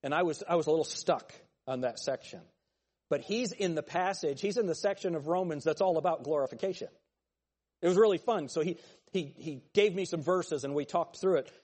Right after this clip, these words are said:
L-, listen, listen to this, Romans five, one and two. "Therefore, being justified by faith, we have peace with God through our Lord Jesus Christ, by whom also we have access by faith into this grace,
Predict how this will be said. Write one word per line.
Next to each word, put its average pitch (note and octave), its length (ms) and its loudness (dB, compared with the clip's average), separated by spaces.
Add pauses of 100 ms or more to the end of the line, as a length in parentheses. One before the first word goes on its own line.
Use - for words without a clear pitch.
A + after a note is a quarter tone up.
(120)
L-, F3 160 2
listen, E3+ 320 -2
listen D3+ 260 0
to C3+ 60 0
this, A2+ 260 -6
Romans D3 480 -2
five, C#3 300 2 (260)
one C#3+ 300 -2
and A#2+ 120 -8
two. C3 220 -4 (360)
"Therefore, G#3 360 4
being E3+ 280 0
justified F#3+ 680 0
by D3+ 160 2
faith, C#3 380 -2
we D3+ 120 2
have C3+ 200 -2
peace G3+ 260 -6
with E3 160 -2
God D#3+ 300 0
through D3+ 100 -4
our C3+ 120 2
Lord C3+ 280 -2
Jesus A#2+ 320 -8
Christ, A2+ 720 -6 (1200)
by A3 260 4
whom G#3+ 220 -2
also G3 500 4
we E3 220 0
have D3 260 2
access F3+ 540 -2
by D#3+ 240 2
faith F3+ 460 -2
into G3+ 300 -2
this F3 200 -4
grace, D3+ 680 -2